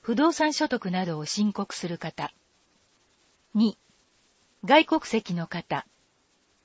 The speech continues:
三、土地などの譲渡所得、分離課税を申告する方。四、住宅借入金等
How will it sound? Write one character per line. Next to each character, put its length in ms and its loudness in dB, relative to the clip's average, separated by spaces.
三、 380 0
土 120 0
地 160 -6
な 140 4
ど 120 2
の 200 -4
譲 240 2
渡 100 0
所 160 0
得、 380 -4
分 240 2
離 120 2
課 180 0
税 240 -4
を 180 -4
申 240 0
告 220 -6
す 120 -6
る 100 -4
方。 360 -10
四、 380 2
住 240 0
宅 280 0
借 320 -2
入 160 0
金 260 0
等 340 -4